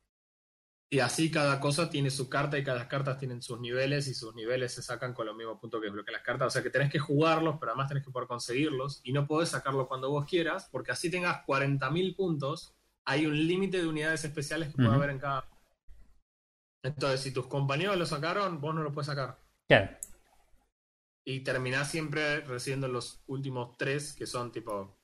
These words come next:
Speaker 1: el soldado que tiene la, el, la mochila para propulsarse.
Speaker 2: Mm, el jetpack.
Speaker 1: Eh,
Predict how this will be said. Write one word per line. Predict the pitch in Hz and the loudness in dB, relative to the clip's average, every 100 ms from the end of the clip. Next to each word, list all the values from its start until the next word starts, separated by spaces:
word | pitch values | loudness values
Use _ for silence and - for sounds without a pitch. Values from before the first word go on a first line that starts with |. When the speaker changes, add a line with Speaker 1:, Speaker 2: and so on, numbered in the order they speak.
| - | -12
Speaker 1:
el | 107 104 101 _ | -8 -8 -12 _
soldado | - 117 117 135 127 | -6 -2 0 2 2
que | |
tiene | 123 127 123 | 0 0 0
la, | 117 | 0
el, | 113 110 110 107 | 0 -2 -2 -4
la | 113 110 | -4 -4
mochila | 110 107 131 123 113 | -4 -4 0 0 0
para | 110 107 104 98 101 - _ _ | 0 0 -2 -6 -10 -20 _ _
propulsarse. | 117 113 110 156 - - 170 165 | -2 -2 2 2 2 2 4 6
Speaker 2:
Mm, | 151 113 107 - | 8 8 4 0
el | 120 | 6
jetpack. | 143 117 113 | 6 6 2
Speaker 1:
Eh, | 104 107 | -2 -4